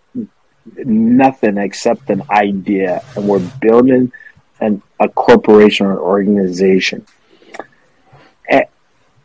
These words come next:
is it the onboarding of the personality the most important, and do we spend enough time in that, some people call it probationary period?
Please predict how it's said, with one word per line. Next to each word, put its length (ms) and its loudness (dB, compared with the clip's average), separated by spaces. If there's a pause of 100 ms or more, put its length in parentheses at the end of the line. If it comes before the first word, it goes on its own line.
is 200 6
it 180 4
the 220 2
onboarding 920 4 (260)
of 140 -4
the 80 -2
personality 1040 2 (1200)
the 100 0
most 380 4
important, 480 -2
and 100 -2
do 140 2
we 100 4
spend 420 0
enough 360 2
time 580 -6 (460)
in 180 6
that, 340 2 (200)
some 220 2
people 220 2
call 240 2
it 100 -4
probationary 680 2
period? 440 2